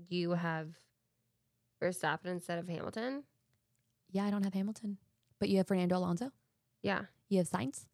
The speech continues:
Speaker 1: Yeah.
Speaker 2: You have Ricciardo?
Speaker 1: Mm-hmm.
Speaker 2: And you have Norris?
Speaker 1: Right.
Speaker 2: Ooh, okay.
Speaker 1: Wait, 'cause I kept trying to figure out how I could have either Verstappen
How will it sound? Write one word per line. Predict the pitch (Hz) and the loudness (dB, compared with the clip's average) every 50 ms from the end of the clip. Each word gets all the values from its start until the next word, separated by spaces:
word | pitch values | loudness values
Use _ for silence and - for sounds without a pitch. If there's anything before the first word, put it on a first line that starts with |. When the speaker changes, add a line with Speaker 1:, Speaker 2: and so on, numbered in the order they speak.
| _ | _
Speaker 1:
Yeah. | - - - - - 190 - _ _ _ | -4 -2 -2 -2 -2 -6 -12 _ _ _
Speaker 2:
You | 202 185 | 2 2
have | 170 170 | 4 2
Ricciardo? | 160 - 170 165 170 208 240 - _ _ _ - | 2 2 2 2 2 0 -2 -6 _ _ _ -2
Speaker 1:
Mm-hmm. | 185 185 185 175 202 - _ _ - | 0 2 2 2 0 -2 _ _ 2
Speaker 2:
And | 180 175 | 4 4
you | |
have | 170 156 | 4 4
Norris? | 160 - - - - - - _ _ _ - | 2 -2 -2 -4 -8 -12 -18 _ _ _ -4
Speaker 1:
Right. | 170 165 - - - _ _ _ _ - | -4 -2 -2 -4 -6 _ _ _ _ -2
Speaker 2:
Ooh, | 208 269 302 233 170 - - - 175 | 0 0 2 0 0 -2 -2 -2 -2
okay. | 160 - 240 277 247 - - _ _ _ _ | 0 0 0 -2 -4 -8 -14 _ _ _ _
Speaker 1:
Wait, | - 220 196 - - - - - _ _ _ _ _ - | 0 2 2 2 0 -4 -10 -16 _ _ _ _ _ -4
'cause | 269 285 - - - | -2 -2 0 0 2
I | 202 240 311 | 2 2 0
kept | 302 - 262 269 - - | 0 -2 -4 -6 -6 -4
trying | - 208 190 185 180 180 | -4 -4 -2 -2 -2 -2
to | 175 | -4
figure | 180 - 185 175 175 | -4 -4 -2 -2 -2
out | 170 - | -2 -4
how | 185 180 - 175 170 170 | -4 -4 -2 -2 0 0
I | - - 180 | -2 -4 -4
could | - - 175 | -6 -6 -6
have | 190 185 185 190 - - - - - _ _ _ | -6 -4 -4 -2 -4 -4 -6 -10 -16 _ _ _
either | - 196 202 196 196 185 180 - - | -2 0 2 2 2 2 0 0 -2
Verstappen | 175 170 - - - - - - - 95 | -6 -4 -2 -2 -2 -2 -4 -4 -6 -8